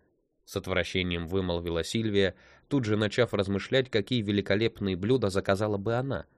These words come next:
будь у нее любовник, приглашающий в рестораны. Интересно, что чувствуешь, заводя любовную связь? Дело, конечно, непростое, но стоящее, если удается все скрыть от мужа. Вся сложность в Дэвиде.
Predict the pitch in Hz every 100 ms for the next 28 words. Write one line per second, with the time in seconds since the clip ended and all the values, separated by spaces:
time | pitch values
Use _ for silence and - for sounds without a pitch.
0 | _ - 95 92 90 85 85 80 117 101
1 | 85 - 90 92 95 - 78 - 78 85
2 | 90 117 107 71 69 - _ _ _ -
3 | 101 92 87 82 80 80 - _ _ -
4 | - 107 - 165 - 131 98 98 95 107
5 | 131 104 95 90 92 95 - 78 - -
6 | _ _ _ _ _ _ 98 90 80 -
7 | 85 82 - 80 80 85 - 139 123 87
8 | 87 87 - 220 - - - - _ _
9 | _ - 104 - 92 90 87 104 - 87
10 | 101 92 - 92 104 107 110 87 76 76
11 | _ _ _ _ _ - - - - -
12 | 170 - 151 123 123 117 - 117 143 98
13 | 85 76